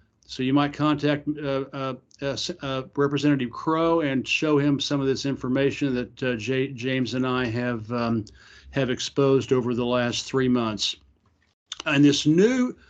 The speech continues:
in this new briefing, uh, they, the Russians again continue to connect dots, uh, for war crimes. They are finding lots and lots of drugs in the veins of captured Uk-, Ukrainian soldiers,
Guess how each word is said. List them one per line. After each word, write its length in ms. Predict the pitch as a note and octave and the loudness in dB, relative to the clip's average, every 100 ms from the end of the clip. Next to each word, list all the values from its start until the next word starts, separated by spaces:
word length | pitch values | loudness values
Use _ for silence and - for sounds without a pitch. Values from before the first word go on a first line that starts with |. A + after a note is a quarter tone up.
| _ - | _ -2
in 140 | D3+ D3+ | 4 6
this 240 | C#3+ D3 | 6 4
new 240 | E3 A3+ | 4 4
briefing, 640 | F#3+ D#3+ D3+ D3 D#3 D#3 D#3 _ _ _ | 2 2 2 2 4 4 2 _ _ _
uh, 240 | C#3+ C#3+ C#3+ | -4 0 0
they, 320 | D3 D3 C#3+ - _ - | 2 0 -2 -12 _ -4
the 180 | C#3 | 0
Russians 480 | C#3 D3+ D#3 F3 D#3 | 2 0 0 0 0
again 440 | D3 C#3 C3 D#3 D3+ | -4 -4 2 2 2
continue 500 | C3+ A#2+ D#3+ D3+ D3 | -2 -2 2 4 2
to 120 | C3 | 0
connect 400 | B2 C#3+ B2 - | -4 -2 -2 -2
dots, 480 | C#3+ C#3+ C#3+ - - - _ _ _ - | 0 0 -2 -8 -12 -20 _ _ _ -12
uh, 240 | C3 B2+ | -6 -6
for 360 | A#2 - D3 B2+ | -8 -2 0 0
war 240 | B2+ C#3 | 2 2
crimes. 600 | C#3 - C#3 C3+ C#3+ - - _ _ _ | 0 -4 -4 -2 -2 -4 -10 _ _ _
They 120 | D3 | 2
are 140 | D3 C3 | 2 0
finding 580 | - E3 E3 D#3 D3+ C#3 | -2 0 2 4 4 4
lots 540 | C#3+ D#3 D#3+ D3+ - | 2 2 2 -2 -2
and 120 | D3+ | 0
lots 380 | C#3+ C#3+ C#3+ C#3+ | 2 0 0 -4
of 160 | B2 A2 | -8 -6
drugs 640 | A#2+ C3+ C#3 C#3+ C#3+ A#2 | -2 0 0 0 -2 -4
in 180 | C#3+ B2+ | -4 -2
the 120 | A#2+ | -4
veins 580 | G#2+ C3+ C#3 C#3 B2+ B2+ | -6 -4 0 0 -2 -4
of 160 | A2+ | -8
captured 560 | - C3+ B2 - B2+ A2+ | -6 -6 -6 -4 -4 -4
Uk-, 440 | B2+ C3 C3 - C#3 | -4 -4 -4 -8 -2
Ukrainian 680 | B2 - C#3 C3 B2 A2+ | -2 -2 0 2 2 0
soldiers, 760 | G#2+ - D3+ D3 C#3+ D3 C#3+ | 0 2 4 6 6 6 6